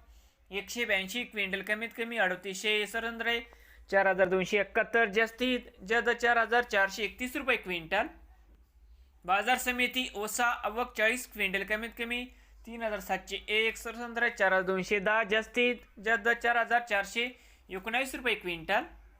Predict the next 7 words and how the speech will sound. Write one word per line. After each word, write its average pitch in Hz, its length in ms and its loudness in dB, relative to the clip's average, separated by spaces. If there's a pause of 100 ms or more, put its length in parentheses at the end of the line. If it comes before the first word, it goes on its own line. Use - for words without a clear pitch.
(1600)
बाजार 208 320 2
समिती 262 500 2 (460)
चाकूर 247 520 -2
आवक 247 300 0
सतरा 220 340 0 (140)
क्विंटल, 208 500 -2 (1200)
कमीत 226 240 0